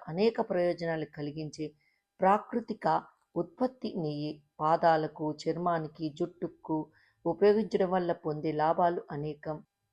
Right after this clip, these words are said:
కానీ చాలా మందికి తెలియని విషయం ఏమిటంటే, రాత్రి పడుకునే ముందు పాదాలకు నెయ్యి రాసుకోవడం వల్ల అనేక ఆరోగ్య సమస్యలను నయం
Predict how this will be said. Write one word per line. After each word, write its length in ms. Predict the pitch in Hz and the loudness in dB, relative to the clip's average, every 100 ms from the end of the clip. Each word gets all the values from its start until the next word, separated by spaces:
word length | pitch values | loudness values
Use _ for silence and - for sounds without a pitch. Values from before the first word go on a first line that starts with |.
| _ | _
కానీ 280 | 208 214 208 | 4 6 4
చాలా 400 | 208 175 202 254 | 2 6 6 8
మందికి 380 | 247 226 214 196 | 6 4 2 -2
తెలియని 340 | 170 170 165 | 0 0 -2
విషయం 340 | 151 143 202 | -6 -2 -2
ఏమిటంటే, 640 | 175 156 156 156 143 160 - | -2 -4 -6 -8 -4 -6 0
రాత్రి 320 | 170 - - | 2 2 -2
పడుకునే 500 | 214 - 170 208 214 | -8 -6 -6 -2 0
ముందు 400 | 196 151 156 151 151 | 0 -2 -4 -6 -4
పాదాలకు 720 | 160 165 196 202 165 - 151 - _ _ _ 160 | 0 2 2 2 -2 -6 -12 -12 _ _ _ -8
నెయ్యి 220 | 156 196 | -2 2
రాసుకోవడం 640 | 208 196 - 165 156 151 | 2 2 0 0 0 0
వల్ల 320 | 147 151 156 - - | -2 -2 -4 -4 -6
అనేక 420 | 175 226 226 - | 0 0 0 -4
ఆరోగ్య 320 | 160 175 160 | -2 -2 -4
సమస్యలను 680 | 160 - 151 - 147 143 151 151 _ _ _ | -8 -10 -12 -10 -10 -8 -8 -12 _ _ _
నయం 340 | 165 147 175 | -4 -2 -2